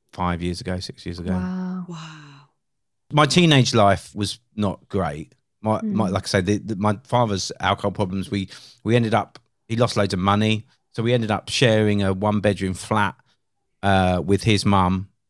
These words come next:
Speaker 1: the,
Speaker 2: Wow.
Speaker 1: the, the terrible cook. Um,
Speaker 2: Oh, no.
Speaker 1: we, yeah, I know. Of all,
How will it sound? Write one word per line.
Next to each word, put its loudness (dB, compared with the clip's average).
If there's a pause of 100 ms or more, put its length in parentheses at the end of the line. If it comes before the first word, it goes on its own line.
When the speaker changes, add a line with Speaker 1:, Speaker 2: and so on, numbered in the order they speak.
(220)
Speaker 1:
the, -2
Speaker 2:
Wow. -18 (160)
Speaker 1:
the, -6
the -8
terrible 0
cook. -6 (420)
Um, 2
Speaker 2:
Oh, 4
no. 0 (320)
Speaker 1:
we, -10
yeah, 4
I 2
know. 6
Of 2
all, 8